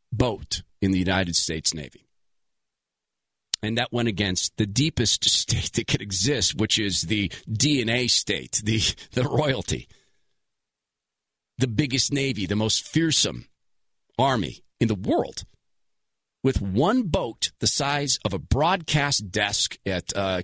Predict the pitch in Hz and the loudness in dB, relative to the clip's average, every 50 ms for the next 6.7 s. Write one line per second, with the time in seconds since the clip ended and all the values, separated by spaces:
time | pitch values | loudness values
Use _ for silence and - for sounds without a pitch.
0 | - - 120 101 92 80 - 123 - - 127 123 117 127 127 120 - - 123 113 | -4 -2 -2 -2 -2 -4 -8 -6 -2 -2 -2 0 0 0 0 0 0 0 -2 0
1 | - - 123 113 104 - - 135 101 98 - - 110 - - - 107 - 98 76 | 0 0 -2 0 0 0 0 0 0 0 0 -2 -2 -4 -4 -4 -4 -4 -4 -4
2 | - - - - - - - - _ _ _ _ _ _ _ _ _ _ _ _ | -4 -2 -4 -4 -6 -10 -20 -20 _ _ _ _ _ _ _ _ _ _ _ _
3 | _ _ _ _ _ _ _ _ _ _ _ _ _ _ _ _ _ _ _ _ | _ _ _ _ _ _ _ _ _ _ _ _ _ _ _ _ _ _ _ _
4 | _ _ _ _ _ _ _ _ _ _ _ _ _ _ _ _ _ 127 143 175 | _ _ _ _ _ _ _ _ _ _ _ _ _ _ _ _ _ 2 2 4
5 | 185 151 - - _ - - - 139 135 120 95 76 67 - - 107 98 87 104 | 2 2 0 -4 _ -10 -4 -2 0 0 0 -2 -6 -6 -4 -4 -2 0 2 0
6 | 95 87 - - 151 151 123 90 - 69 - - - - | 0 0 0 0 0 0 0 -2 -6 -8 -10 -12 -16 -18